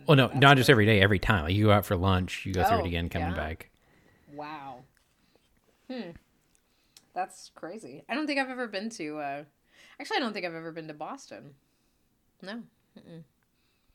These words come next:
Speaker 2: So.
Speaker 1: And I've been to Boston before, and it, it was nice. Uh, I was just, and, and I think A M S also, they seemed somewhat surprised at the level of security that the conference center was providing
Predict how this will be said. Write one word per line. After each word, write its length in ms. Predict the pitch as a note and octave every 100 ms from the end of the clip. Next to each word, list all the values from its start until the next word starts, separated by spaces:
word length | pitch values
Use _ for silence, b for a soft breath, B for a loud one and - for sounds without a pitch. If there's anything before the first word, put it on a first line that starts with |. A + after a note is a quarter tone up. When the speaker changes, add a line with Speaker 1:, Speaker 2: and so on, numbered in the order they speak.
| _ _ _ _ _ - _
Speaker 2:
So. 160 | - C3+ D3+ -
Speaker 1:
And 200 | D#3 C#3
I've 140 | D3+
been 140 | G3+
to 60 | F#3+
Boston 360 | E3+ D#3+ F3 C#3
before, 380 | G#2+ D3 C3
and 340 | A#2+ A2 G#2+ B2
it, 120 | D#3+
it 120 | C#3+
was 260 | C3+ G#2+ F#2+
nice. 360 | - G#3+ A2+ -
Uh, 240 | G2 F2 - b b b b b b b b b _ _
I 140 | -
was 120 | B2+ A2
just, 380 | G#2+ - - -
and, 180 | B2+ B2+
and 120 | C#3
I 80 | C3
think 180 | - C#3+
A 100 | A#2+
M 120 | A2
S 260 | C#3+ - G#2+ -
also, 280 | C3 - F2+
they 140 | F#2
seemed 220 | - G2+
somewhat 300 | - G#2+ F#2+ -
surprised 460 | - G#2+ F#2+ F2+
at 100 | G2+
the 100 | -
level 260 | F#2 F2+ F2
of 100 | E2+
security 440 | - - G2+ E2+
that 140 | E2 D#2+
the 60 | G2+
conference 440 | F2+ E2 - -
center 280 | - E2 E2+
was 380 | D2+ D#2 - - _ _ _ _ _ _ _ _ _ _ _ _ _
providing 520 | - G2+ F2 D#2+ D#2